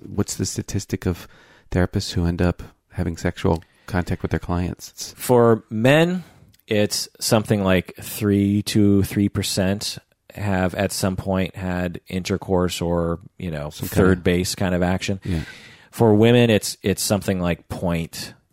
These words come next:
Speaker 2: three percent
Speaker 1: Yeah.
Speaker 2: or so. It's very,
Speaker 1: Yeah.
Speaker 2: very few women therapists will, will do this.
Speaker 1: Yeah. Did
Speaker 2: But
Speaker 1: you say it's three percent for men?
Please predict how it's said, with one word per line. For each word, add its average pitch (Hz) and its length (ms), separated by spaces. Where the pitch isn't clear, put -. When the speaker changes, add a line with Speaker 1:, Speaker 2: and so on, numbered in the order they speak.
Speaker 2:
three 80 480
percent 76 480
Speaker 1:
Yeah. 82 60
Speaker 2:
or - 20
so. 76 140
It's 80 100
very, 80 480
Speaker 1:
Yeah. 87 60
Speaker 2:
very 78 200
few 73 400
women 71 360
therapists 69 540
will, 71 260
will 78 100
do 71 180
this. 69 300
Speaker 1:
Yeah. 71 140
Did - 80
Speaker 2:
But 98 120
Speaker 1:
you 110 60
say 113 180
it's - 140
three 101 340
percent - 420
for 98 120
men? 92 240